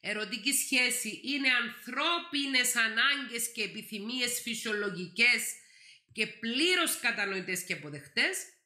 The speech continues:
χρειάζεται να έχεις ένα κριτήριο.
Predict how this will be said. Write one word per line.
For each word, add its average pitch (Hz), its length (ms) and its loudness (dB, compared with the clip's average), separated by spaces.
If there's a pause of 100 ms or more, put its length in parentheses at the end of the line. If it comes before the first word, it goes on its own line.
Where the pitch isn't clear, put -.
(480)
χρειάζεται 247 800 0
να 190 200 -2
έχεις 226 340 -2
ένα 226 240 2
κριτήριο. 202 920 -6